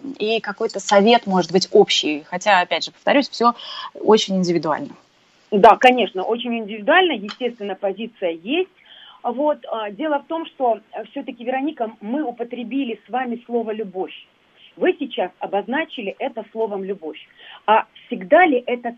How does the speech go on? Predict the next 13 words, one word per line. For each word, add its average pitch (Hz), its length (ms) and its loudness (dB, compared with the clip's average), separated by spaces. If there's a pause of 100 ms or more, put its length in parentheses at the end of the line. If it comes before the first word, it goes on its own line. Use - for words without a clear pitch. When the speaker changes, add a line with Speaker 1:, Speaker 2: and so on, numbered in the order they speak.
Speaker 2:
так? - 360 -8 (640)
Вот 233 160 -2
если 254 320 -2
ре-, 240 260 -6
речь 247 360 -6
ведётся 202 560 -4 (120)
о 202 160 -2
любви, 196 800 -2 (440)
о 202 120 0
реальной 226 500 0
любви, 170 400 -14 (460)
что 269 140 0
бывает 247 520 -2